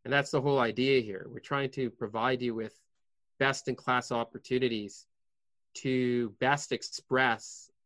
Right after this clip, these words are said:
a thematic view in the marketplace. And, and so, for example, the thematic view with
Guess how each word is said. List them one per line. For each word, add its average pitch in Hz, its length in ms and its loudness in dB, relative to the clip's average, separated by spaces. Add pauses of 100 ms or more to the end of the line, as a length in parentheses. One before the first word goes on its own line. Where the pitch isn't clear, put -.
a 120 220 -2
thematic 120 680 0
view 117 340 -2
in 120 100 -2
the 110 60 -6
marketplace. 117 880 -6
And, 113 160 -4 (460)
and 120 80 -12
so, 135 240 4
for 123 180 -2
example, 123 600 0 (100)
the 113 60 -8
thematic 127 500 0
view 127 460 0 (320)
with 120 280 2